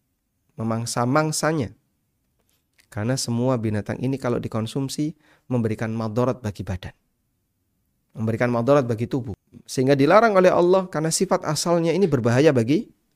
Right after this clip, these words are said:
manusia ketika dikonsumsi. Berbeda dengan syariat yang pernah diterapkan kepada Yahudi. Baik, coba kita menuju Al-An'am ayat seratus empat puluh enam.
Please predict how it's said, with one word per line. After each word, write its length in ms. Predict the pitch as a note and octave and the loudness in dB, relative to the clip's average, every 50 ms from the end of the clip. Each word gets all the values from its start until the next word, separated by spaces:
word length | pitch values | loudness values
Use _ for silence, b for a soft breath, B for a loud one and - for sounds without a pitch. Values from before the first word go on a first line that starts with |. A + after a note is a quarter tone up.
| _ _ _ _ _ _ _ _ _ _ - | _ _ _ _ _ _ _ _ _ _ -2
manusia 480 | - C#3+ C#3+ D3 C#3 C#3 - E3 E3 D#3 | 0 2 4 2 2 2 0 0 0 0
ketika 320 | - D3+ - - D3+ C#3 | -2 -4 -4 -4 -4 -4
dikonsumsi. 480 | A#2+ - - A2 G#2+ - G2 F2+ - G#2 | -4 -4 -4 -6 -6 -6 -8 -8 -6 -4
Berbeda 320 | G#2+ G2+ G#2+ G#2 D#3+ E3 | -2 -2 0 2 2 2
dengan 400 | D3 B2 B2 C3 D#3 F3 F3 - _ _ _ _ _ _ _ _ _ _ _ _ _ | 2 2 0 0 -2 -4 -6 -12 _ _ _ _ _ _ _ _ _ _ _ _ _
syariat 400 | - - - A#2 A#2 A#2 A#2 D3 | -10 -6 -4 -2 0 0 0 0
yang 240 | C3 C3 A#2+ A#2 A2+ | 0 -2 -2 -2 -2
pernah 160 | B2+ B2 B2+ | -2 -2 -2
diterapkan 560 | B2+ C3+ A#2 - A#2 A2+ A2 - - C#3+ D3+ | -2 -2 -2 -2 0 -2 0 0 -2 -2 -2
kepada 260 | C#3 B2+ A2 A#2 A#2+ | -2 -2 -2 2 2
Yahudi. 460 | B2 A#2+ A2 F#2+ - - - - - - _ _ _ _ _ _ _ _ _ _ _ _ _ _ _ _ - - | 2 2 2 0 -4 -6 -12 -16 -18 -20 _ _ _ _ _ _ _ _ _ _ _ _ _ _ _ _ -2 2
Baik, 240 | B2+ B2 A2+ B2 | 4 4 4 2
coba 240 | - - B2+ C#3+ C3 | -2 0 2 4 4
kita 240 | - C#3 - D3 C#3+ | 4 4 4 4 6
menuju 480 | C#3+ C#3+ C#3+ C3+ B2+ C#3+ E3 F3 - - | 6 6 6 4 4 2 0 0 0 0
Al-An'am 720 | B2 A#2+ - - B2 A#2 - C3 D3 D#3+ F#3 G3+ F#3+ - | 0 0 2 0 0 2 4 4 4 4 4 2 -2 -2
ayat 240 | - B2+ C3+ C#3 C#3+ | 0 0 0 0 0
seratus 320 | - A#2+ A2+ G#2+ C#3 B2+ | -2 -2 -2 -2 -2 -2
empat 240 | C#3 C3 B2+ B2 - | -2 0 -2 -2 0
puluh 160 | - G#2+ F#2 | -2 -2 -2
enam. 160 | F#2 E2 - | -2 -4 -8